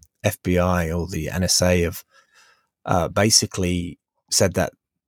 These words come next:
there's malware that could strike any time and empty A T Ms all across the States. Like, A T M's gonna be spitting money out. And it's like, eh, are, is that what's really happening? Are we in a war between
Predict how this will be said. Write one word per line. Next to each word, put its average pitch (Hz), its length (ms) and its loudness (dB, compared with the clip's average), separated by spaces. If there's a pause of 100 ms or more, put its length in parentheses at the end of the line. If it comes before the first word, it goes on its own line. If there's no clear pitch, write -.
there's 95 240 0
malware 92 720 2
that 90 360 0 (320)
could 92 200 2
strike 92 500 4
any 104 220 2
time 90 440 2
and 92 240 0
empty 95 680 0
A 95 140 4
T 87 280 0
Ms 82 200 -2 (100)
all 85 240 0
across - 320 -2
the - 40 -2
States. - 460 -4 (380)
Like, 71 260 -2
A 95 140 2
T 85 160 -4
M's 78 180 -6
gonna 82 160 -4
be 73 100 -10
spitting - 540 2
money 78 240 -6
out. 69 220 -12 (840)
And 113 140 2
it's 107 160 0
like, 101 460 2 (540)
eh, 147 80 2 (160)
are, 139 180 4
is 185 140 4
that 262 180 4
what's - 300 2
really 120 320 6
happening? 156 400 2
Are 127 120 4
we 160 300 4
in 160 80 4
a 147 80 6
war 107 560 4
between 104 680 2